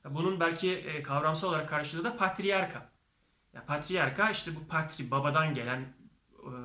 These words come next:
geçen anlamında bir, e, ifade. Ve patriarka bir iktidar ilişkisi aynı zamanda. Yani kadının,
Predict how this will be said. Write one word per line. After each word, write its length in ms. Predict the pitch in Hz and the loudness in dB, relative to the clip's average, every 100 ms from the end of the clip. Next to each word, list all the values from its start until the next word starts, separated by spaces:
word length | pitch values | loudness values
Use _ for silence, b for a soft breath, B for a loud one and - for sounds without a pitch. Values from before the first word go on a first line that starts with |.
| 120 120 135 | -12 -14 -8
geçen 360 | 131 135 143 | -2 0 0
anlamında 640 | 131 127 117 110 110 147 | -2 -4 -6 -8 -6 -6
bir, 240 | 127 123 - | -4 -8 -10
e, 360 | 127 123 123 139 | -10 -10 -12 -12
ifade. 580 | 135 120 107 120 208 B B B B B | -10 -10 -8 -8 -10 B B B B B
Ve 160 | 123 131 | -14 -10
patriarka 800 | 120 - 151 202 196 233 - 151 135 | -8 -4 4 4 4 0 0 -4 -4
bir 220 | 214 - | -4 -4
iktidar 400 | 170 214 240 233 | -4 2 6 6
ilişkisi 380 | 156 - 139 135 | 4 2 2 2
aynı 180 | 123 | -2
zamanda. 400 | 113 117 113 107 | -6 -6 -6 -4
Yani 240 | 135 117 120 | -4 -4 -4
kadının, 500 | 139 131 151 190 | -6 -2 0 0